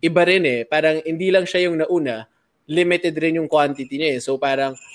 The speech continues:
win-win situation siya that way. Kaya, I guess, sobrang, sobrang mahal talaga. Kaya parang kahit yung mga Ish Smith na, <laughs> na S one, parang forty, fifty dollars rin eh, di ba?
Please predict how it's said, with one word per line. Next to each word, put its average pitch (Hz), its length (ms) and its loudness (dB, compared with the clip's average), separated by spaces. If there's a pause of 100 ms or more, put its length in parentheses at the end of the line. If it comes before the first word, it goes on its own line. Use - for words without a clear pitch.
win-win 160 560 2
situation 135 800 -4
siya 131 240 -4
that 123 240 -4
way. 117 160 -6
Kaya, 139 280 0
I 135 80 -2
guess, 143 200 -2
sobrang, 131 360 -2 (360)
sobrang 156 320 0
mahal 143 320 0
talaga. 143 400 -2
Kaya 139 200 0
parang 143 320 -4 (320)
kahit 151 280 -2
yung 156 160 -2
mga 151 280 -4
Ish - 280 -6
Smith 160 360 -2
na, 156 160 0 (260)
<laughs> 247 280 -12
na 175 100 2
S 156 240 0
one, 202 160 4
parang 160 360 2
forty, 160 440 0
fifty 175 320 -2
dollars 151 480 2
rin 254 200 -2
eh, 139 120 0
di 131 80 -2
ba? 123 240 -4